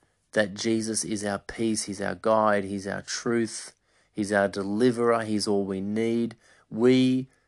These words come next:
look to heaven. We look to our dwelling place that's in heaven. We don't look to this earth. Jesus,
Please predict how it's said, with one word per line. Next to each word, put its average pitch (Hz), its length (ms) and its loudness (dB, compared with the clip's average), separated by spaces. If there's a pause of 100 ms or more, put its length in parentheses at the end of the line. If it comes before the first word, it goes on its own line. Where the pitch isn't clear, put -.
(100)
look 123 520 2 (360)
to 113 520 2
heaven. 104 440 -2
We 98 100 0
look 117 240 0
to - 180 -6
our 107 300 -4 (380)
dwelling 117 440 6
place 104 360 -4
that's - 240 -6
in 104 120 -2
heaven. 104 300 -2
We 101 100 0
don't 113 280 0
look 120 220 -4
to - 140 -4
this 107 300 0
earth. 107 500 -2 (540)
Jesus, 117 540 0